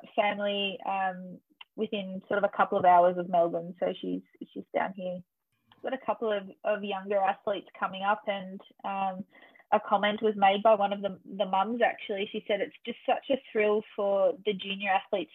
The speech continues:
to stand on the same starting line as somebody of, of Charlotte's calibre." Um, you know, with all her success on the, on the international stage, for her to come to a Melbourne event, which,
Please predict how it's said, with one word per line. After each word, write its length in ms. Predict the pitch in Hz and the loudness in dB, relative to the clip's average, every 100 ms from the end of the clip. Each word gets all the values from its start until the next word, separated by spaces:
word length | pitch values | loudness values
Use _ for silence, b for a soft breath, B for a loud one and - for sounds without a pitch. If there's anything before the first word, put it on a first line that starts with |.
| - | -18
to 60 | 214 | -10
stand 320 | - 196 196 | -2 0 2
on 120 | 190 185 | 0 -2
the 80 | - | -6
same 220 | 185 185 185 | -4 -4 -2
starting 340 | - 185 185 180 | 4 6 6 2
line 280 | 180 180 | 2 2
as 80 | 180 - | 0 -4
somebody 400 | 185 185 185 185 | -6 -4 0 2
of, 180 | 170 180 - _ - | 4 2 -4 _ -2
of 140 | 185 185 | -2 0
Charlotte's 320 | 180 - - - - | -2 2 0 0 -4
calibre." 400 | 180 180 180 185 b b b b - | -2 2 0 0 b b b b -4
Um, 340 | 190 185 180 - | -2 -2 -4 -8
you 100 | 185 | -2
know, 160 | 180 | 0
with 140 | 185 190 | 0 0
all 160 | 185 196 | 2 4
her 160 | 190 185 | 2 2
success 540 | 170 _ - - 190 190 | -10 _ -18 2 2 2
on 260 | 185 185 180 | -6 -6 -8
the, 100 | - - | -8 -6
on 100 | 185 | -6
the 100 | 180 | -4
international 540 | 185 180 180 - 190 185 | -8 -4 -6 -4 -8 -6
stage, 300 | - 180 185 - | 0 0 0 -8
for 60 | - | -4
her 80 | 190 | -2
to 80 | 190 | -2
come 160 | - 190 - | -4 -6 -4
to 60 | 185 | -6
a 100 | 185 185 | -6 0
Melbourne 320 | 185 185 190 | 0 2 -2
event, 320 | 185 180 170 - - | 0 0 0 -6 -6
which, 240 | 185 156 | -4 -4